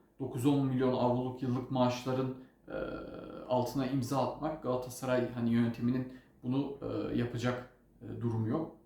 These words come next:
Ki al-, e, zaten alsalar da çok büyük bir risk olur. Dolayısıyla Rabiot transferinin de çok zor olduğunu söyleyebiliriz. Ben Gabriel Sara üzerine birkaç, e, bir şey duymuş. Hatta, e, full maçlarını da izlemeye başlamıştım. Ancak,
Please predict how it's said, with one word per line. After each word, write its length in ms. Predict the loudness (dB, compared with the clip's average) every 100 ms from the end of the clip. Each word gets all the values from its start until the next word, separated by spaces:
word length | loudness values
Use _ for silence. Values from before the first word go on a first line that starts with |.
| _
Ki 240 | -6 -4 2
al-, 300 | 2 2 0 -4
e, 60 | -2 0 -2 -4 -10 -16 _ _
zaten 400 | -2 0 0 -4 -8 -16 -4
alsalar 580 | -2 -2 0 2 2
da 100 | 0
çok 260 | -2 -4 -4
büyük 220 | -8 -6
bir 40 | -6
risk 260 | -6 -6
olur. 220 | -4 -4 -6 -12 -20 -20 -20 _ 4
Dolayısıyla 460 | 6 6 6 8
Rabiot 520 | 10 10 8 4 0
transferinin 800 | -2 -2 -2 -2 0 2 0 -6 -20 _ _
de 160 | -8 -6
çok 240 | -4 -4
zor 140 | 0 2
olduğunu 340 | 2 0 -4
söyleyebiliriz. 760 | -4 -2 -2 0 -2 -2 -6 -16 -20 _ _ _ 4
Ben 180 | 6 8
Gabriel 600 | 6 8 8 8 6 2
Sara 320 | 0 4 6
üzerine 580 | 4 4 2 2 -2 -6
birkaç, 640 | -4 -4 -4 -10 -12 -8
e, 360 | -4 -2 -2 -4
bir 60 |
şey 240 | 0 0 4
duymuş. 280 | 2 2
Hatta, 480 | -4 -2 0 0 -2 -8 _ -6
e, 140 | -6
full 240 | -4 0 2
maçlarını 720 | 4 2 0 -2 2 4 4
da 160 | 2
izlemeye 460 | 0 2 4 4 4
başlamıştım. 600 | 2 0 -6 -8 -6 -4
Ancak, 420 | -2 0 0 0